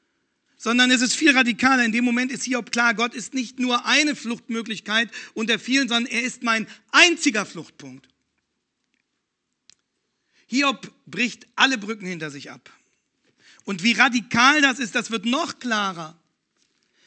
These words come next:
wenn wir uns den Zusammenhang in Kapitel sechzehn anschauen. Hiob weiß nämlich genau, das ist derselbe Gott, der in ihnen diese Situation gebracht hat,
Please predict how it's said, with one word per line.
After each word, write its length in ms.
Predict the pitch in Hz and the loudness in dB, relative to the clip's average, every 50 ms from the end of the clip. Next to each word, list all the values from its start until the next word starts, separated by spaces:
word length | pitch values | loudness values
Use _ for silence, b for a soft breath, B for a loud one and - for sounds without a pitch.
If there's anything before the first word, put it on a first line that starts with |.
| _ _ | _ _
wenn 140 | - 214 233 | -2 0 0
wir 60 | 254 | 0
uns 120 | 262 - | 0 0
den 160 | - 254 240 185 | 0 0 0 0
Zusammenhang 640 | - 233 185 233 277 311 320 302 247 220 208 196 185 | 0 0 2 4 4 4 4 4 4 4 4 2 0
in 240 | 220 196 196 170 - | -4 -6 -6 -4 -2
Kapitel 400 | 214 208 165 220 208 202 196 170 | -2 0 0 -2 -2 -2 -2 -2
sechzehn 680 | 180 190 175 - - - - 196 185 175 160 151 147 b b b b b b b b b b _ | -2 -2 -2 -4 -8 -6 -4 -2 -2 -2 -4 -6 -10 b b b b b b b b b b _
anschauen. 600 | - 196 214 202 - - 185 170 170 170 160 - B B B B B B _ _ _ _ _ _ _ _ _ _ _ _ _ _ _ _ - | 0 0 0 0 -2 -4 -4 -4 -6 -6 -8 -12 B B B B B B _ _ _ _ _ _ _ _ _ _ _ _ _ _ _ _ -4
Hiob 400 | - 214 277 311 311 247 196 226 | 2 4 4 4 4 2 -2 -2
weiß 260 | 277 311 302 269 - | 0 0 0 0 0
nämlich 300 | 254 262 247 240 185 - | -2 -2 -2 -2 -4 -4
genau, 340 | - 233 240 285 302 302 277 | -4 -2 -2 0 0 0 0
das 180 | 233 226 - | 0 0 -2
ist 120 | - - - | -2 -2 2
derselbe 480 | 233 220 185 233 269 302 302 247 247 | 2 2 4 4 2 2 2 0 0
Gott, 240 | 190 240 269 269 - | 2 2 2 2 2
der 120 | 254 240 240 | 0 0 0
in 120 | 240 247 | 0 -2
ihnen 320 | 262 262 247 247 247 240 | -4 -2 -2 0 0 -2
diese 220 | 202 220 196 214 214 | -2 -4 -6 -6 -6
Situation 520 | 196 214 170 196 202 190 185 - 196 190 | -6 -6 -6 -4 -4 -4 -4 -6 -8 -8
gebracht 460 | 180 185 165 208 269 294 - - - | -8 -8 -8 -8 -8 -8 -10 -14 -18
hat, 260 | 147 135 131 - - | -20 -20 -20 -20 -20